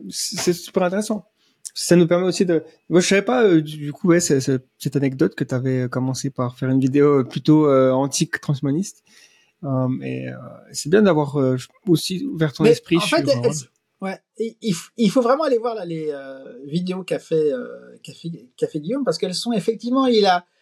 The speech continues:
Speaker 2: il faut pas prendre une vidéo en tant que telle, c'est-à-dire que c'est pas, euh, pareil, il faut, il faut pas être essentialiste, c'est-à-dire qu'il faut pas réduire la,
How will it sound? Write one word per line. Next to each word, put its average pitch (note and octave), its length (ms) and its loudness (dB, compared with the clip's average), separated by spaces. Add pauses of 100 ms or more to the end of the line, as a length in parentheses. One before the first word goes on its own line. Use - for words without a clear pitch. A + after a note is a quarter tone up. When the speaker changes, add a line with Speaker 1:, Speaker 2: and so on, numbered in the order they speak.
(440)
Speaker 2:
il F#3 80 0
faut C4 120 4
pas C#4 140 2
prendre C4+ 280 -6
une B3+ 160 0
vidéo A#3 680 2
en F#3 120 -10
tant G#3+ 120 -6
que G#3+ 60 -8
telle, A#3 200 0
c'est-à-dire E3+ 160 -14
que - 80 -20
c'est F3 140 -14
pas, F3+ 320 -4
euh, D3 60 -12 (200)
pareil, E3 380 -6 (460)
il - 40 -20
faut, - 220 -20 (200)
il E3 100 -12
faut F#3 100 -6
pas F#3+ 80 4
être F3+ 220 0
essentialiste, G3+ 500 -2
c'est-à-dire E3 140 -4
qu'il - 40 -20
faut - 100 -2
pas F3 120 2
réduire F3+ 480 -2
la, D#3+ 160 -2